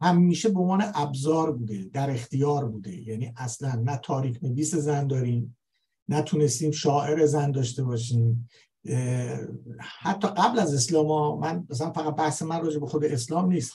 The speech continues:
قبل از اسلام هم همین وضعیت بود، به خاطر همون نگاه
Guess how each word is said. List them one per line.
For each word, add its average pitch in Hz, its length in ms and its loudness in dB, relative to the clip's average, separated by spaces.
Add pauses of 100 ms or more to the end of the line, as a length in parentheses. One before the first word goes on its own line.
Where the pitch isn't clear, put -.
قبل 214 280 2
از - 160 0
اسلام 202 380 0
هم 226 300 -4
همین 247 460 -2
وضعیت 135 420 0
بود، 104 160 -14 (380)
به - 80 -4
خاطر 160 400 0
همون 190 460 6
نگاه 170 500 2